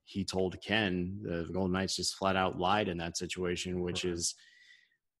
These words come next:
Speaker 1: I, I will say this, when covering this team for the last number of years, uh,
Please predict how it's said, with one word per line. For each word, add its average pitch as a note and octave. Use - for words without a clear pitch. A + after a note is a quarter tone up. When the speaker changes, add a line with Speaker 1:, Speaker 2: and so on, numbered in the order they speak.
Speaker 1:
I, A#2+
I B2
will A#2
say G#2+
this, G#2
when G2
covering F#2+
this F2+
team F#2
for F2
the F#2
last F#2+
number F#2
of F2+
years, F#2+
uh, F2